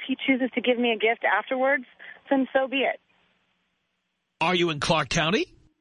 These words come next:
Speaker 1: Uh, y-, I, uh, do spend time in Clark County. Yes, I do.
Speaker 2: All right. So that's where it's illegal. It's legal just about everywhere else in Nevada, isn't it?
Speaker 1: Yeah, yeah, well, let me ask you a question, though. Why would it be illegal for someone to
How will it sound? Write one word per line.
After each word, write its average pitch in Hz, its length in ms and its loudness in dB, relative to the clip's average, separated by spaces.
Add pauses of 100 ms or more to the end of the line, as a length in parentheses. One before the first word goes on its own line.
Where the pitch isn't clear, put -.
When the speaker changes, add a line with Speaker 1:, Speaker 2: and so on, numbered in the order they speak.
(680)
Speaker 1:
Uh, 285 220 2 (100)
y-, 202 360 -10
I, 233 420 2
uh, - 20 -6 (100)
do 214 180 0
spend 233 220 0
time 254 180 0
in 254 60 -4
Clark 269 220 -2
County. 311 280 0
Yes, 180 160 -4
I 233 60 0
do. 254 180 -2 (160)
Speaker 2:
All 127 80 -6
right. 117 100 -10 (200)
So 135 240 0
that's 165 300 2
where 143 120 0
it's 113 140 -4
illegal. 170 360 0
It's 131 140 -6
legal 160 360 0
just 151 220 0
about 151 180 2
everywhere 156 340 0
else 254 240 0
in 185 80 -2
Nevada, 135 320 -2
isn't 160 220 -2
it? 311 80 -10 (500)
Speaker 1:
Yeah, 330 160 -4
yeah, 359 280 0
well, 359 120 0
let 381 120 -4
me 381 120 -4
ask 381 160 -4
you 339 60 -2
a 320 40 -4
question, 392 360 -2
though. 175 160 -6 (180)
Why 269 300 4
would 320 140 0
it 262 100 -6
be 285 160 2
illegal 277 480 0
for 247 160 -6
someone 240 240 -2
to 240 80 -4